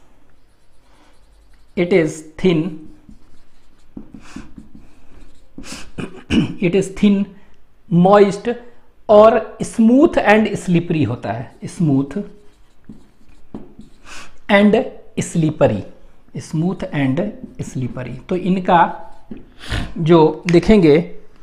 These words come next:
कैसा होगा स्किन, तो ये स्किन याद रखना कैसा होगा, it is thin, moist, smooth and slippery,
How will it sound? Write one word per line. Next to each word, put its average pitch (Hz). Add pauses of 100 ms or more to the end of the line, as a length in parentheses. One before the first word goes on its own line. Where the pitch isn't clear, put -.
(100)
कैसा 175
होगा 202 (200)
स्किन, 220 (360)
तो 156
ये 151
स्किन 165
याद 160
रखना 170
कैसा 170
होगा, 170
it 151
is 135
thin, 208 (1700)
moist, 165 (200)
smooth 180
and 160 (760)
slippery, 123